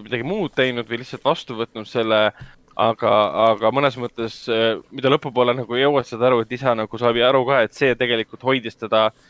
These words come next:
võib-olla nii-öelda hoidis eemale tema surma võib-olla, et see saabunud nii kiiresti, ütleme nii.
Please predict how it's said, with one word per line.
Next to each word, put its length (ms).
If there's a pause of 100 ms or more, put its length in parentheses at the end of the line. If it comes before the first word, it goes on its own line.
(840)
võib-olla 360
nii-öelda 360
hoidis 360
eemale 640
tema 220
surma 380
võib-olla, 400 (100)
et 160
see 120
saabunud 340
nii 160
kiiresti, 500
ütleme 220
nii. 180